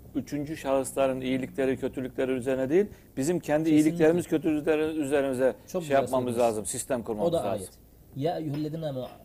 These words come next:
Speaker 2: amenu aleykum enfusekum." Ey iman edenler, siz kendinize bakın. "O şöyle yapıyor, bu böyle yapıyor ama o da zalim." falan. Sen
Speaker 1: Veya
Speaker 2: kendine
Speaker 1: o çok
Speaker 2: bak.
Speaker 1: iyi.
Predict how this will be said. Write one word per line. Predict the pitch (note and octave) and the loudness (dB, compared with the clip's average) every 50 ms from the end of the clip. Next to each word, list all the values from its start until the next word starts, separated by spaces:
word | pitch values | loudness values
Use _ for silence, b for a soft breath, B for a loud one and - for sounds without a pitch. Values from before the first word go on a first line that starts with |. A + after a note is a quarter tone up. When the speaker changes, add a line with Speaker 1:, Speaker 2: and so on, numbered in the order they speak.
| - - - | -18 -10 -6
Speaker 2:
amenu | C#3+ D3 D3 C#3 C3 B2+ A#2+ - | -6 -4 -4 -4 -6 -6 -6 -6
aleykum | B2 C#3 D3+ F#3 G3+ F#3 - - E3 D#3+ | -4 -4 -2 -2 -2 -2 -2 -4 -6 -6
enfusekum." | D#3 D3+ C#3+ - D#3+ - - A2+ - - F#3 - - - | -6 -6 -6 -6 -8 -10 -10 -12 -12 -14 -18 -14 -8 -4
Ey | A#3 A#3 G3+ F3+ | -4 -2 -2 -2
iman | D#3+ C#3+ C3 B2+ | -2 -2 -2 -2
edenler, | A#2+ A2+ A2+ A#2 B2 | -2 -4 -6 -8 -8
siz | - C4+ G#3+ | -6 -8 -6
kendinize | - A3 F#3 E3 D#3 C#3+ A#2+ A2 F#2+ | -2 -2 -2 -2 -2 -4 -6 -6 -8
bakın. | F#2 - - - - - - - B B B B B B B B B B - | -10 -12 -18 -20 -20 -20 -20 -20 B B B B B B B B B B -2
"O | - A#3+ | -2 0
şöyle | - - C#4+ C#4 C#4+ C4+ | 0 2 4 4 6 6
yapıyor, | A#3 F3 - - B2 G#2 A2 - - - | 6 4 2 -4 -10 -10 -10 -12 -10 -6
bu | E3 F#3+ G3+ | -4 -2 0
böyle | B3+ B3 - B3 A#3 | 2 4 4 6 4
yapıyor | A#3 A3 - - D#3 C3+ F3+ - | 4 2 0 -2 -2 -2 0 0
ama | G#3 A3+ A3+ A3+ | 0 0 0 2
o | A#3 A3+ | 2 2
da | A#3+ A#3 | 2 2
zalim." | G3+ A#3 A3 A3 G#3 F3 D#3 | 2 2 0 0 -2 -4 -4
falan. | D#3 A3+ F#3+ C3 A#2 | -6 -6 -6 -6 -6
Sen | A#2 - - F#3 A#3 A#3 | -8 -6 -4 -4 -2 2
Speaker 1:
Veya | C3 D3 F3 F#3 | 6 6 8 8
Speaker 2:
kendine | G3 G3+ G3+ - | 8 6 6 6
Speaker 1:
o | G#3 | 8
çok | G#3 G#3+ F#3 | 6 6 8
Speaker 2:
bak. | G3 F#3 | 8 8
Speaker 1:
iyi. | D#3 B2+ G2 D#2+ | 8 6 4 -2